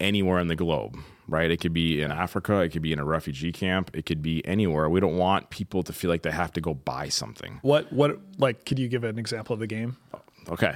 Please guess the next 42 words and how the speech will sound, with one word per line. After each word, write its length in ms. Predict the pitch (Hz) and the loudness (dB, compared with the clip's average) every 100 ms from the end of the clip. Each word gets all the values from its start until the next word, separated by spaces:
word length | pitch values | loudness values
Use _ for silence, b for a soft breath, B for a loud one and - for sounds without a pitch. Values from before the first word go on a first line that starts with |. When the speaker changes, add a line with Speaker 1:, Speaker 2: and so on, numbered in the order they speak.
| - | -2
Speaker 1:
so 120 | - 98 | 0 4
you're 160 | 104 | 6
gonna, 140 | 117 107 | 6 4
probably 240 | - 185 | 6 6
gonna 140 | 170 107 | 6 6
laugh, 460 | 95 101 80 85 | 6 4 2 0
but 120 | - | 4
you 60 | 101 | 6
Speaker 2:
Love 60 | 123 | 6
Speaker 1:
take 120 | 131 | 6
a 60 | 110 | 4
big 560 | 90 127 143 147 131 | 6 6 6 4 2
string. 640 | - - - 123 92 65 80 | 4 4 6 4 4 0 -6
Speaker 2:
Yeah. 240 | 107 113 147 - | -2 -2 -4 -6
Speaker 1:
Okay, 300 | 85 98 95 | -2 2 2
maybe 1120 | 92 107 113 110 107 107 104 104 101 98 98 92 | 4 2 4 4 4 4 4 4 4 2 2 0
twenty 280 | - 113 107 | 0 2 2
foot 180 | 107 | 2
string, 400 | - 110 104 123 123 - _ _ _ _ - - | 0 2 2 2 -2 -10 _ _ _ _ -14 -4
and 440 | 98 95 92 92 90 | 2 2 4 2 4
you 160 | 90 | 2
tie 300 | 85 - 92 | 2 0 2
it 60 | 107 | 2
off 260 | 90 98 - | 2 0 -2
so 140 | - | -2
you 60 | 87 | 0
have 100 | 82 | 2
a 40 | |
big 200 | 85 98 | 2 2
circle, 480 | - 120 113 71 - | 2 2 2 -4 -6
and 160 | 104 92 | -4 -2
you 60 | |
Speaker 2:
Uh-huh. 120 | - | 2
Speaker 1:
put 80 | 87 | 2
one 200 | 90 95 | 2 2
knot 240 | 87 82 - | 2 0 -2
in 60 | |
it, 160 | 58 - _ B B B B B B B - | -8 -12 _ B B B B B B B 0
and 500 | 95 92 90 85 80 | 2 2 0 -2 -2
you 100 | 92 | -4
play 260 | - 117 | 2 4
music. 380 | 127 107 - - | 6 4 0 -8